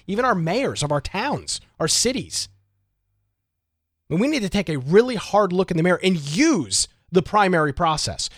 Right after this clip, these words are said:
We've got it in our party. We don't have to worry about superdelegates like the Democrats. We don't have to worry about a rigged primary like they do.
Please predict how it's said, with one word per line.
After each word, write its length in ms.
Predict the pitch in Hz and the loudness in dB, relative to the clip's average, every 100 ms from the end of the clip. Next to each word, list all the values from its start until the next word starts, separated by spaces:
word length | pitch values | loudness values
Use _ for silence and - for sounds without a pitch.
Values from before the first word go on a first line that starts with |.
| - | -10
We've 320 | 180 226 170 | -4 -4 0
got 240 | 139 247 240 | 4 6 6
it 120 | 185 | 2
in 120 | 180 | 0
our 100 | 165 | 0
party. 300 | - 180 143 | 0 0 0
We 140 | 165 170 | -2 0
don't 320 | 208 240 214 | 4 4 2
have 160 | 214 | -2
to 60 | 196 | 0
worry 220 | 180 190 | 2 4
about 200 | 170 151 | 4 2
superdelegates 840 | - 185 165 147 131 120 117 - - _ _ _ - | 2 0 0 0 -2 -2 -6 -10 -14 _ _ _ -2
like 280 | 156 151 | 0 0
the 60 | 143 | -2
Democrats. 720 | 123 135 113 - 80 - - _ _ | 0 0 -2 -10 -14 -12 -14 _ _
We 80 | 151 | 2
don't 160 | 185 220 | 4 4
have 120 | 233 | 4
to 60 | 196 | 6
worry 160 | 214 | 6
about 200 | 180 175 | 6 4
a 140 | 156 127 _ | 2 -4 _
rigged 540 | 117 143 190 190 156 - | -6 2 6 6 4 -2
primary 460 | 185 170 143 117 | 2 4 2 0
like 220 | 113 107 113 | -2 -4 -4
they 160 | 101 | -6
do. 120 | - | -6